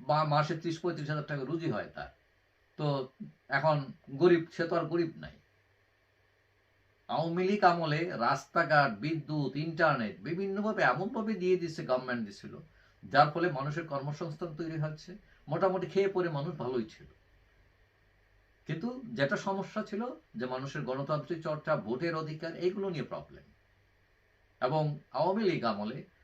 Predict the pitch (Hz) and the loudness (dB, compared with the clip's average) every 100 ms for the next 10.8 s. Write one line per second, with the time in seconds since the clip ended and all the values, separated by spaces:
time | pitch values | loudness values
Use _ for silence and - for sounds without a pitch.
0 | - 113 156 175 175 196 - 214 196 202 | -6 2 4 2 -2 -6 -4 -4 -2 0
1 | 165 156 151 131 - - 151 202 202 220 | -2 -4 -8 -10 -10 -6 -2 -2 -4 -10
2 | - _ _ _ _ _ _ _ _ - | -14 _ _ _ _ _ _ _ _ -4
3 | 165 196 247 247 226 214 214 196 196 208 | -2 -2 0 2 2 2 2 2 0 2
4 | 190 165 156 175 160 143 127 104 - - | 4 4 2 0 -2 -2 -4 -6 -8 -10
5 | 92 78 76 71 _ _ _ - 175 196 | -14 -14 -16 -20 _ _ _ -4 -2 -2
6 | 190 190 180 202 - - - - - _ | 2 2 2 -2 -4 -10 -14 -20 -20 _
7 | _ - 139 147 180 139 139 180 214 175 | _ -10 -6 0 4 4 2 0 -2 -2
8 | 185 143 - 131 120 95 87 76 - - | -4 -4 -6 -2 -2 -4 -12 -18 -20 -20
9 | _ _ _ _ _ _ _ _ _ _ | _ _ _ _ _ _ _ _ _ _
10 | _ _ _ - 139 202 - 131 | _ _ _ -6 -2 -2 -2 -4